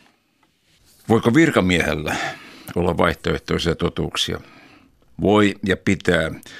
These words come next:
sen tiedän omasta kokemuksestani. Tässä mielessä virkamiehelle yksi kiusallinen paikka ovat valiokuntakuulemiset eduskunnassa. Virkamiehen tehtävähän on esitellä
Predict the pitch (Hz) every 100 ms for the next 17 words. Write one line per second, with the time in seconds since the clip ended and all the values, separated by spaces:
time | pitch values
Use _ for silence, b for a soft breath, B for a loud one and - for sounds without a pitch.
0 | B - 80 69 87 85 82 - - 90
1 | 87 - 90 80 85 78 - - 85 82
2 | - - - _ _ _ _ _ _ _
3 | _ B B B B B B B B B
4 | B B B - 95 110 107 107 95 90
5 | - 101 - 101 107 104 95 95 90 90
6 | 92 82 - 98 - 90 - 101 95 87
7 | 82 - 98 - - 90 - 85 87 -
8 | - 98 101 90 - 82 80 82 80 82
9 | 78 82 - 95 82 - 73 69 69 -
10 | - - _ _ B B B B B B
11 | B B B B B B B - 98 -
12 | 87 90 87 104 - 92 90 87 92 90
13 | 92 90 85 - 104 95 90 95 87 92